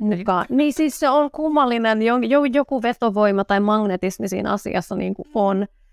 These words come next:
Et sit kun sä oot vähän niinku itses kanssa oikealla trackillä, niin se näkyy ulospäin. Ja se herättää huomioon, se herättää kiinnostusta.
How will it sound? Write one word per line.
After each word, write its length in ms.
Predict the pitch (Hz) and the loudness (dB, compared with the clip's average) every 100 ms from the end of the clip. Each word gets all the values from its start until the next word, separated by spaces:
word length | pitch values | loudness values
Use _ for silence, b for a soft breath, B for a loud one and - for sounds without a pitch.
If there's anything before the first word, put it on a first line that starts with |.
| _ - | _ -6
Et 120 | 202 | -4
sit 120 | 233 | -4
kun 80 | - | -6
sä 140 | - 240 | 0 0
oot 140 | - | 0
vähän 240 | 240 247 | -2 0
niinku 160 | 226 - | 0 0
itses 400 | 247 269 - 202 | -2 -4 -6 -6
kanssa 320 | 202 202 - | -2 -2 -2
oikealla 420 | - 214 208 175 175 | 0 0 0 0 0
trackillä, 440 | 190 185 190 - | -4 -4 -4 -4
niin 80 | 208 | -2
se 80 | 311 | 0
näkyy 280 | 269 226 | 2 0
ulospäin. 640 | 202 247 - - - - - | 0 0 -2 -6 -14 -18 -10
Ja 100 | 202 | -6
se 120 | 233 | -2
herättää 520 | 254 240 220 - 190 | 0 -2 -2 2 2
huomioon, 400 | 208 214 185 180 | 2 0 0 -2
se 80 | 196 | -2
herättää 320 | 214 208 196 | -2 -2 -2
kiinnostusta. 720 | 196 226 196 196 - 208 - | -2 0 0 -2 -6 -8 -6